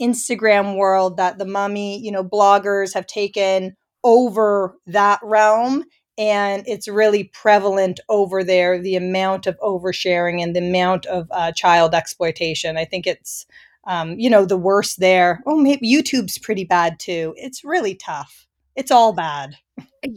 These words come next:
Speaker 2: I think Instagram is a little bit more, mm, they're not as cautious about it. Like, so allegedly you can't have an account as a minor on there, but we know that's not true. Plenty of
Speaker 1: Oh, the loophole, the bane of my existence, that loophole.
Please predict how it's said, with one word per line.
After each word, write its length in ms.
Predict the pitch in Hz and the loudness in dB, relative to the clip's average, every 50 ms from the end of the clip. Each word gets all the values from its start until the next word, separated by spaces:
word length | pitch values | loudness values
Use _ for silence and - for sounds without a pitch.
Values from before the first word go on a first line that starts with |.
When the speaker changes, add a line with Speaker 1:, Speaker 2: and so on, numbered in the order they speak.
| - - | -6 -4
Speaker 2:
I 140 | 269 277 285 | -4 -4 -2
think 260 | - 311 311 311 - | -2 -4 -4 -4 -4
Instagram 760 | - 233 240 277 - - - 302 254 233 247 240 226 226 226 214 | -4 -4 -4 -4 -4 -6 -8 -8 -4 -2 0 0 0 0 -2 -4
is 120 | 208 196 | -6 -4
a 80 | 214 202 | -4 -4
little 360 | 202 196 202 202 214 220 208 | -2 -2 -2 0 0 0 0
bit 240 | 185 220 214 - - | -2 -2 -4 -2 -4
more, 920 | 214 202 202 196 190 190 190 196 196 196 190 190 190 190 190 185 - _ _ _ _ _ _ _ _ _ _ _ - | -4 -4 -2 -2 0 2 2 4 4 4 6 6 6 6 4 0 -4 _ _ _ _ _ _ _ _ _ _ _ -8
mm, 720 | 240 247 247 247 240 240 240 226 226 220 220 220 220 202 - _ - - - _ _ _ _ | -8 -6 -6 -4 -6 -6 -6 -6 -6 -6 -6 -6 -8 -10 -14 _ -20 -20 -20 _ _ _ _
they're 320 | - 214 196 254 254 262 254 | -18 -6 -2 0 2 2 2
not 240 | 254 240 240 247 247 | 4 4 4 4 2
as 160 | 233 220 - | -2 -4 -8
cautious 600 | - - 202 196 180 185 180 - 214 185 - - | -10 -8 -4 -2 -2 -2 -4 -6 -8 -6 -6 -6
about 340 | 190 165 156 143 143 131 110 | -4 -2 -2 -2 -2 -4 -4
it. 240 | 101 101 92 - _ _ _ _ | -6 -6 -8 -10 _ _ _ _
Like, 320 | 214 220 214 214 208 - _ _ _ _ _ - | 0 0 0 0 -4 -10 _ _ _ _ _ -16
so 180 | - - - 214 | -10 -6 -4 -2
allegedly 600 | 220 247 262 240 240 247 220 247 247 226 226 220 | -2 0 0 0 0 0 0 -4 -6 -4 -4 -6
you 160 | 214 208 196 180 | -6 -6 -10 -12
can't 360 | - - 202 190 185 180 175 | -12 -6 -4 -4 -4 -4 -4
have 220 | 180 190 180 175 | -4 -4 -4 -4
an 80 | 175 170 | -4 -8
account 380 | 170 - - 180 175 180 175 | -10 -8 -6 -6 -6 -6 -6
as 140 | 180 170 160 | -10 -10 -8
a 60 | 180 | -6
minor 360 | 175 165 165 165 160 156 160 160 | -2 0 0 0 0 0 0 0
on 140 | 156 156 | 0 0
there, 220 | 160 147 143 151 156 | 0 0 0 0 2
but 240 | - 170 165 - - | 2 0 0 0 -2
we 260 | - 175 175 190 196 185 | -8 -10 -4 -2 0 2
know 160 | 180 170 170 | 2 2 4
that's 260 | 147 156 - - - | 2 2 0 0 0
not 220 | 160 147 147 - | 0 0 0 0
true. 380 | - - - 180 160 151 151 156 | -4 -4 -2 -2 -2 0 -2 -4
Plenty 380 | 156 - - 180 175 175 180 247 | -6 -4 -2 2 4 6 6 6
of 80 | 247 247 | 6 4
Speaker 1:
Oh, 80 | 233 | 2
the 180 | 202 214 240 247 | 2 2 2 2
loophole, 960 | 240 240 240 254 269 262 254 - - 240 233 226 220 208 180 175 165 165 - _ | 2 0 0 0 -2 -4 -2 0 2 4 4 4 4 4 2 2 0 -4 -6 _
the 120 | 202 196 202 | -8 -8 -4
bane 360 | 180 220 220 220 226 233 240 | 0 0 2 2 2 0 -2
of 100 | 226 214 | -2 -2
my 200 | 208 202 202 202 | -2 0 0 0
existence, 840 | 190 190 180 175 196 202 - - - 196 175 170 156 143 156 - - | 0 -2 -2 -2 -2 -2 -2 -4 -4 -4 -4 -4 -6 -8 -12 -6 0
that 260 | - 180 185 180 180 | 2 4 4 4 2
loophole. 760 | 185 185 190 214 208 - 202 170 156 151 143 139 135 135 | 0 0 0 0 -2 -2 -2 0 0 0 -2 -4 -6 -10